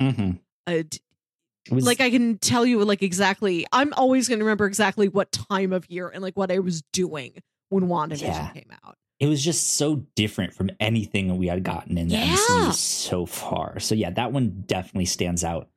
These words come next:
Speaker 1: Um, I, I think for me, Loki is one of the first
Speaker 2: Yes.
Speaker 1: standout ones for me, especially because it, it took the idea of that,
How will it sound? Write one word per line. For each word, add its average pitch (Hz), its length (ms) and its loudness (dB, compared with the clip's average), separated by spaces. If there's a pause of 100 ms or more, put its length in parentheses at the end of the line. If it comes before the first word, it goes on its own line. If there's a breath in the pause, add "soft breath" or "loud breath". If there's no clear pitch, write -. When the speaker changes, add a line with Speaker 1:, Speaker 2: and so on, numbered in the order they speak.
(460)
Speaker 1:
Um, 107 420 -2 (440)
I, 143 160 -6
I - 60 -10
think 196 220 0
for 135 160 0
me, 117 500 2 (920)
Loki 117 960 0
is 135 260 2
one 135 160 2
of 143 120 0
the 135 80 2
first 170 180 0
Speaker 2:
Yes. 185 260 4
Speaker 1:
standout 127 400 2
ones 139 720 0
for - 540 -4
me, 127 340 2 (280 loud breath)
especially 127 460 0
because 117 580 -2 (480 soft breath)
it, 131 240 0 (180)
it 117 160 -4
took - 300 -2
the 143 200 0
idea 113 720 0
of 101 300 -2
that, 95 300 -4